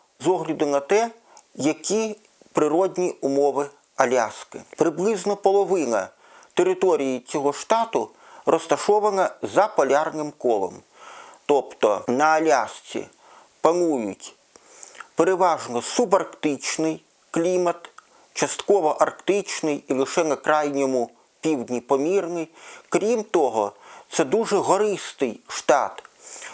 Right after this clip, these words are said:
Лише невеликі території на північному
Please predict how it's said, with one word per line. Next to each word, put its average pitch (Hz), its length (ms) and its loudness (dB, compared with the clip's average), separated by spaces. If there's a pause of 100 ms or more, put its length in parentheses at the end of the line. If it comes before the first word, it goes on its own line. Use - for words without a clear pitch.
(140)
Лише 151 400 2
невеликі 190 800 -2 (260)
території 160 920 0
на 135 340 0 (380)
північному 151 880 -2